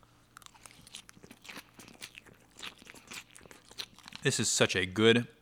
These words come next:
hearty, vegan salad. Okay, well, this beer I have here says that it is made on honor and sold on merit. It is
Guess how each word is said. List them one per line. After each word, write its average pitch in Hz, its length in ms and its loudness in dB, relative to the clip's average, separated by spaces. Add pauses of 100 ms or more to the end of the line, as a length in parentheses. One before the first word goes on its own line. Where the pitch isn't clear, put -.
(240)
hearty, 101 480 6 (340)
vegan 110 540 0 (160)
salad. 131 420 2 (2250)
Okay, 120 380 6 (440)
well, 107 400 6 (260)
this 110 200 4
beer 120 240 6
I 139 100 4
have 104 300 4
here 107 340 2 (200)
says 104 340 2
that 101 120 2
it - 180 -8
is 104 340 -2
made 127 440 0 (100)
on 123 280 4 (100)
honor 147 460 2 (500)
and 101 220 -2
sold 131 640 2
on 117 480 4 (120)
merit. 98 600 0 (100)
It 120 140 4
is 104 320 2